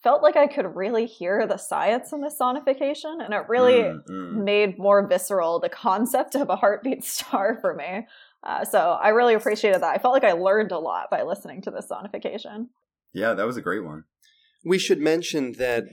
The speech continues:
Speaker 3: uh, Tharandu is a P H D student in astronomy at Ohio State, and he has produced a number of sonifications of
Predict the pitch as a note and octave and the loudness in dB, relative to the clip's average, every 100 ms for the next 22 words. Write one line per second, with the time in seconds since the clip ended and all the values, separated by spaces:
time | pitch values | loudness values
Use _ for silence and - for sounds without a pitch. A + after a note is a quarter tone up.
0 | - B2 A#2 A#2 C#3+ D#3+ F3 D3+ C#3+ B2+ | -10 -6 -6 -2 0 2 2 0 -2 0
1 | A#2+ A#2 B2 A2+ A2+ - D3+ C#3+ C3+ - | 0 0 0 0 -2 -4 -4 -2 -4 -6
2 | C#3 C3+ - C#3 C3 A#2+ A2 - B2+ - | -8 -8 -6 -4 -2 -4 -6 -10 -8 -6
3 | C3+ B2 B2 B2 A2+ A2 A2+ A2+ A2 - | 0 0 0 -2 -4 -6 -4 -4 -4 -6
4 | A2+ B2+ B2+ A2+ A2 - C3+ A2+ C3 - | -4 0 2 2 0 -2 0 0 -2 -8
5 | _ _ _ - B2 A#2 A#2 A#2 - F3 | _ _ _ -6 -6 -4 -6 -10 -12 -10
6 | F#3+ G3+ - C#3+ C3+ C3+ - B2 B2 B2 | -6 -6 -6 -4 -4 -4 -6 -4 -6 -6
7 | A#2 - C#3 B2+ B2 B2+ F#3 G3 C#3 G2 | -8 -10 -8 -8 -4 0 2 2 2 0
8 | - B2 A#2 A#2+ - A2+ G#2 A#2 A2 F#2 | -2 -2 -2 -6 -6 -6 -6 -8 -8 -6